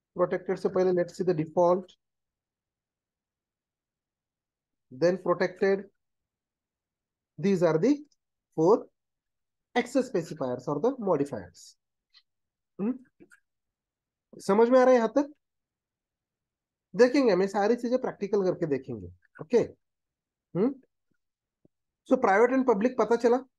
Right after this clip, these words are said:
प्राइवेट यानी कि क्या रहेगा? इस क्लास के inside ही accessible रहेगा। ओके,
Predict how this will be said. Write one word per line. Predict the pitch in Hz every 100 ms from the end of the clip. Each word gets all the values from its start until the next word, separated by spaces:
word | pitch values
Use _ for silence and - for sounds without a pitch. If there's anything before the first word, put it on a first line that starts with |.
| _ _ _ _ _ _ _ _ _ _ _ _ _ _ _ _ _ _ _ _ _ _ _ _ _ _ -
प्राइवेट | 196 196 233
यानी | 240 233
कि | 240
क्या | 240 240
रहेगा? | 240 233 294 294 _ _ -
इस | 240 254 -
क्लास | 226 220 220
के | 262 240
inside | 220 247
ही | 254
accessible | 247 240 233 233 233
रहेगा। | 226 208 147 101 _ _ _ _ _ _ _ _ _ _ _ _ _ _ - 285 285 - - - _ _ _ _ _ _ _ _ _ _ _ _ _ _ _ _ _ _ _ _ _ _ _ - - - _ _ _ - 139 147 160 _ _ _ _ _ _ _ _ _ - _ _ _ _ _ _ _ _ _ _ _ _ _ _ _ _ _ _ _ _
ओके, | 156 160 240